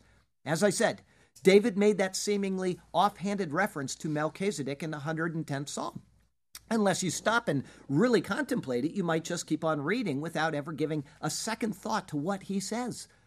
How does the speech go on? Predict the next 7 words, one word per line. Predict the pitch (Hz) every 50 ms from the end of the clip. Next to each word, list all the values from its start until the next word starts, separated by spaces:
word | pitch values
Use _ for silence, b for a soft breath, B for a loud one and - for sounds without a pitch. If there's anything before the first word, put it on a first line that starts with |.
| b b b _ _ -
But | 190 196 196
the | 185 185
author | 220 285 311 302 302 302 311
of | 302 -
Hebrews | - - 240 247 240 170 165 143 120 110 104 98 - - b b b b
was | 147 151 147 -
determined | - - 160 165 - - 202 226 226 196 143 113 104 -